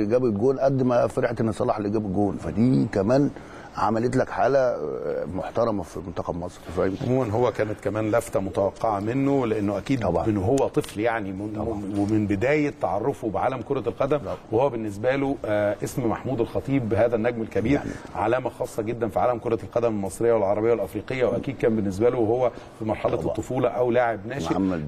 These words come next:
Speaker 2: آه، كان حلم بالنسبة له يعني المكانة اللي بيوصل لها نجوم بحجم الموهبة اللي شفناها عند الكابتن محمود الخطيب، أكيد بتمثل حلم للكثير من اللاعبين، وربنا وفقه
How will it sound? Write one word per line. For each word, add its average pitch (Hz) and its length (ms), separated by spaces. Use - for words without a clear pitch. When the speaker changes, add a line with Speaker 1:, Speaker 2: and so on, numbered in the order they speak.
Speaker 2:
آه، 110 180
كان 123 260
حلم 147 260
بالنسبة 117 500
له 120 100
يعني 104 260
المكانة 110 420
اللي 110 100
بيوصل 104 300
لها 120 120
نجوم 113 360
بحجم 120 280
الموهبة 113 320
اللي 113 120
شفناها 110 380
عند 107 140
الكابتن 123 320
محمود 113 260
الخطيب، 127 360
أكيد 123 260
بتمثل 110 460
حلم 127 300
للكثير 101 400
من 117 120
اللاعبين، 101 460
وربنا 117 380
وفقه 139 420